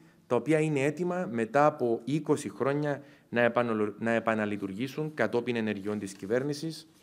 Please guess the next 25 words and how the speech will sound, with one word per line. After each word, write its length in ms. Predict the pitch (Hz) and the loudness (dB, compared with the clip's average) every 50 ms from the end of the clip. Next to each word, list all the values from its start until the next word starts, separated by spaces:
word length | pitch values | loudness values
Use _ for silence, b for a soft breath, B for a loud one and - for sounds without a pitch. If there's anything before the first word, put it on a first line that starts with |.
| b b b b b b b | b b b b b b b
και 140 | _ - 139 | _ -2 0
την 140 | 127 131 131 | 0 2 0
απαγόρευση 840 | 127 123 127 117 107 104 127 156 160 165 156 - - - 165 160 156 151 | 0 2 2 0 2 4 4 4 4 2 0 -4 -6 -6 -4 -2 -2 -2
μετάβασης 640 | 131 113 110 139 139 135 139 127 127 127 - - - | -2 0 2 2 2 2 0 -2 -2 -6 -10 -10 -6
επιθεωρητών 800 | - 123 120 120 - 107 - - 110 104 101 98 95 123 143 147 | -4 -4 -2 -2 -4 -8 -4 -4 -2 -2 -2 -4 -4 -4 -2 -2
ή 100 | 143 120 | 0 0
άλλων 280 | 120 131 139 135 127 113 | 0 0 0 0 -2 -4
αξιωματούχων 600 | 104 101 - - 104 98 95 110 123 120 123 120 | -6 -8 -8 -8 -6 -4 -4 -6 -6 -6 -6 -8
του 80 | 107 104 | -8 -8
Υπουργείου 380 | 98 104 98 95 98 123 127 | -6 -6 -6 -4 -4 -6 -4
Παιδείας, 440 | 127 117 104 101 120 135 131 120 - | -2 -2 -2 0 -2 -4 -6 -6 -6
Αθλητισμού 560 | 110 101 - 104 98 98 92 92 110 117 117 | -10 -10 -8 -8 -6 -6 -6 -4 -6 -6 -6
και 120 | 110 110 104 | -6 -4 -4
Νεολαίας 460 | 98 92 90 98 120 131 127 127 B B B B B B B | -4 -4 0 0 2 2 2 -2 B B B B B B B
στα 240 | - - - - - | -18 -2 0 2 2
σχολεία 440 | - - - 120 120 123 139 135 | 2 0 0 2 4 4 4 4
του 80 | 123 120 | 4 2
Ριζοκαρπάσου, 840 | 113 107 98 107 101 101 92 95 - - 120 135 131 - 156 160 156 B B B B B | -2 -2 -2 -2 -2 -2 -6 -6 -4 -2 -2 -2 -2 -4 -8 -10 -12 B B B B B
στα 220 | - - - 143 | -20 -4 0 2
οποία 240 | 127 - 143 143 143 | 2 4 4 4 2
φοιτούν 340 | 143 - 120 - - 143 135 | 2 0 -4 -4 -2 -4 -4
σήμερα 580 | - - - 131 131 131 131 127 131 127 123 B B B B | -4 -4 -6 -4 -2 -2 -2 -2 -2 -4 -6 B B B B
σαράντα 520 | - - 127 123 117 117 110 107 110 98 | -6 0 2 2 4 2 2 2 0 0
τρεις 240 | - 117 120 117 113 | 0 0 -2 0 0
μαθητές. 580 | 117 113 101 92 95 92 - 98 92 92 - | -2 -4 -4 -4 -8 -6 -6 -6 -6 -6 -10